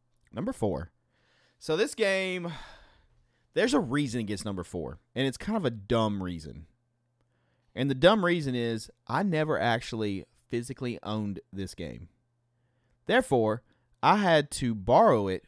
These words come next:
from my cousin, and in all of his glory, shout out Living T J, the fool screwed up a disc or messed up a disc, or he had borrowed it from somebody. I don't know how it happened,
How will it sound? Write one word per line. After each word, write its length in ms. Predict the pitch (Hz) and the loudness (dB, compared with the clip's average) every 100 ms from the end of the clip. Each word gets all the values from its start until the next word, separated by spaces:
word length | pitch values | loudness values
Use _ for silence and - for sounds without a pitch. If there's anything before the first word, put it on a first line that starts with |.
| _ | _
from 260 | - 117 | -6 -2
my 180 | 117 107 | 0 -2
cousin, 540 | - 165 175 87 87 113 _ _ _ _ _ _ _ _ _ | -4 -4 -4 -4 -10 -12 _ _ _ _ _ _ _ _ _
and 460 | 123 131 131 127 120 - - | -4 0 0 -2 -6 -10 -6
in 140 | 127 | 0
all 220 | 123 160 | 4 6
of 100 | 165 | 4
his 240 | 165 151 131 | 4 2 2
glory, 480 | 135 135 110 104 120 _ | 4 4 4 0 -6 _
shout 320 | - - 104 101 | -14 -4 0 2
out 220 | 104 - | 0 0
Living 260 | 107 98 | -4 -4
T 160 | 101 101 | -4 -6
J, 280 | 95 95 151 _ _ _ _ _ _ _ _ _ | -2 -4 -4 _ _ _ _ _ _ _ _ _
the 80 | 143 | -4
fool 400 | - 254 294 233 | 2 4 4 2
screwed 400 | - - 196 240 | -4 4 6 8
up 160 | 233 | 6
a 60 | 165 | 4
disc 460 | 127 156 185 - - | 2 4 4 0 -2
or 180 | 127 123 | 0 2
messed 320 | 131 170 - | 2 0 0
up 120 | 180 | -2
a 60 | 160 | 0
disc, 280 | 156 160 - | -2 -2 0
or 80 | 135 | 0
he 120 | 240 | 0
had 140 | 208 | 0
borrowed 240 | 120 160 160 | 4 6 6
it 40 | |
from 100 | 151 | 2
somebody. 240 | 156 151 | -4 0
I 100 | 127 | 0
don't 140 | 269 202 | 0 2
know 240 | 147 123 | 2 2
how 300 | 123 139 143 | 0 0 2
it 80 | 143 | 2
happened, 440 | 139 120 120 120 | 0 0 -2 -6